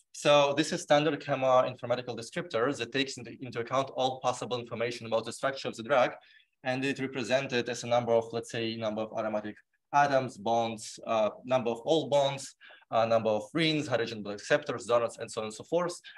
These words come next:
Again, there are more than two thousand descriptors that generated just through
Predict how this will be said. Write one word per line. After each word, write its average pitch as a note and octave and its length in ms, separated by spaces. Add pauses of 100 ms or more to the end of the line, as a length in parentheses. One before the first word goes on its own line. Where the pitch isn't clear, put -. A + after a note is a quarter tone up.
Again, C3+ 280
there B2 100
are B2+ 60
more C3 140
than B2 180
two D3 120
thousand C3 440
descriptors A#2 560
that A2+ 160 (260)
generated B2 600 (100)
just - 380 (220)
through A#2+ 460